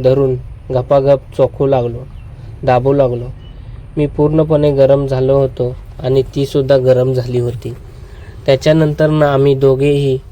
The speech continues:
पूर्णपणे कपडे काढून ओपन झालो होतो. मग मी पूर्णपणे तिची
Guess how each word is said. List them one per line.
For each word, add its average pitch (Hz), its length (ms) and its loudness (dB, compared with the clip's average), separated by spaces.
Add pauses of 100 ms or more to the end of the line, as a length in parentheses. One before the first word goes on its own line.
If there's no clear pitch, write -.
(140)
पूर्णपणे 147 640 2 (480)
कपडे 135 320 2
काढून 135 340 2
ओपन 135 380 2
झालो 123 300 0
होतो. 120 340 -6 (1120)
मग 143 160 4
मी 147 260 2
पूर्णपणे 143 680 2
तिची 131 360 -2